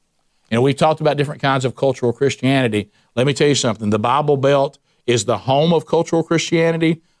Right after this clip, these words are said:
but it's a cultural Christianity that is unlike any culture in our country or around the world.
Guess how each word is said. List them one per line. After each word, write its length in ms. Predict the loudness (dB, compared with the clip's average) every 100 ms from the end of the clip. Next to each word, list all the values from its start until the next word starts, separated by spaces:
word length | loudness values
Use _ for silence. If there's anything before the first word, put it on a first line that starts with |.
| _
but 220 | 0 2
it's 160 | 2 -2
a 60 |
cultural 600 | -6 -2 0 0 0 -2
Christianity 880 | 0 -4 -4 -2 0 0 0 0 -2 -6 _ -2
that 120 | 0
is 160 | 2
unlike 460 | 0 0 0 -2 -4 -6
any 280 | -2 -2
culture 480 | -2 -2 -2 -2 -8
in 140 | -4 -4
our 120 | -4
country 460 | -2 -4 0 -4 -4 _
or 160 | 0 2
around 220 | 2 2
the 60 | 2
world. 280 | 0 -2